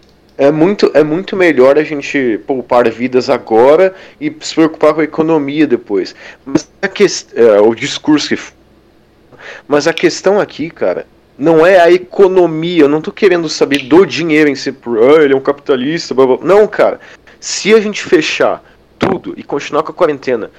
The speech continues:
daqui a mais um ano, a gente já tá tendo estragos catastróficos com, sei lá, seis meses de quarentena.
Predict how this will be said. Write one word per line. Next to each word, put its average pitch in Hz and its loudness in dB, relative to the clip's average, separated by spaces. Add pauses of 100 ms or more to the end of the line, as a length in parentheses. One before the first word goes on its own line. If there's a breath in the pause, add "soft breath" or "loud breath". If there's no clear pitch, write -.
(600 soft breath)
daqui 147 -2
a 160 0
mais 160 0
um 202 0
ano, 147 0
a 110 -2
gente 156 -6
já 196 -4
tá 202 -4
tendo 196 -4
estragos 156 0
catastróficos 151 -6
com, 139 -10
sei - -2
lá, 117 0
seis 175 -4
meses 135 0
de 95 -12
quarentena. 87 -8